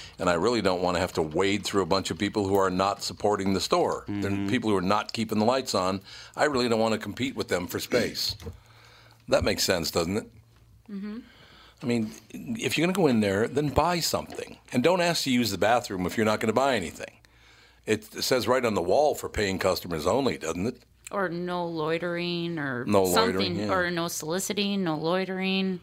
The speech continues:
Speaker 1: I don't know what to tell you. It just, um, uh, I don't know. The whole thing just makes no sense to me. It, it just, everybody now has to be so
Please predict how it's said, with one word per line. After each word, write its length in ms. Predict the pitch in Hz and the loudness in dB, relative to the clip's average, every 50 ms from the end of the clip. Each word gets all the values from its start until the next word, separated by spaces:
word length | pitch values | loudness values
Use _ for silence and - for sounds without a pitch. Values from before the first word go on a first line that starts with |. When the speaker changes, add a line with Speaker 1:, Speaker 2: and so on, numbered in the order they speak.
| - - _ _ - - - - - - - - - | -12 -20 _ _ -20 -20 -20 -20 -20 -20 -20 -14 -4
Speaker 1:
I 180 | - 110 113 104 | 0 2 2 2
don't 200 | 98 95 92 92 | 2 0 0 0
know 100 | 90 90 | 0 0
what 160 | 87 87 - | -2 -2 -4
to 80 | - | -6
tell 320 | 90 - - 85 80 80 80 | -8 -4 -2 -2 -2 -2 -2
you. 120 | 80 80 | -4 -4
It 100 | 76 76 | -6 -8
just, 360 | - - 87 82 - - - | -6 -6 -4 -4 -4 -6 -6
um, 680 | - 85 80 78 76 73 73 73 73 73 73 76 76 73 - - - - - _ _ - - - | -6 -6 -6 -6 -6 -6 -8 -8 -8 -10 -10 -12 -14 -16 -20 -20 -20 -20 -20 _ _ -20 -20 -18
uh, 320 | - - 101 - - - - - - - - - - - - - - - - - - - - - - - - | -16 -16 -16 -16 -16 -16 -16 -18 -18 -18 -18 -18 -18 -18 -18 -18 -20 -20 -20 -20 -20 -18 -16 -16 -14 -8 0
I 240 | 151 117 107 95 85 | 2 4 4 4 2
don't 240 | 69 - - - - | -2 -8 -14 -14 -16
know. 180 | - - - - - - _ _ _ _ - - - - - - - | -16 -16 -16 -18 -18 -20 _ _ _ _ -20 -20 -20 -20 -20 -14 -6
The 200 | 95 104 104 107 | 0 2 2 4
whole 300 | 101 135 139 127 117 104 | 6 6 6 6 4 2
thing 280 | - 113 95 92 92 | 0 0 0 0 0
just 220 | 85 85 78 - - | 0 -2 -4 -4 -4
makes 280 | 90 82 78 - - - | -4 -4 -4 -4 -4 -2
no 140 | 87 80 | -2 0
sense 360 | 78 - - 82 78 73 - - | 0 0 -2 -4 -4 -4 -6 -8
to 120 | - 85 | -8 -6
me. 260 | 85 80 80 80 80 | -6 -4 -2 -2 -2
It, 180 | 82 80 - - | -2 -4 -4 -6
it 160 | 87 85 85 | -6 -6 -6
just, 260 | 80 92 90 - - | -4 -6 -6 -6 -6
everybody 640 | - - 120 120 151 156 139 135 135 127 120 104 - - - - - - | -4 -2 2 2 2 2 2 2 2 2 0 -2 -4 -8 -18 -18 -8 0
now 220 | 110 107 107 107 | 2 4 4 4
has 180 | - 117 107 - | 2 0 -2 -2
to 60 | - | -2
be 120 | 95 95 87 | -4 -2 0
so 460 | - - - 123 110 104 101 92 - | 0 0 2 2 2 2 2 0 -2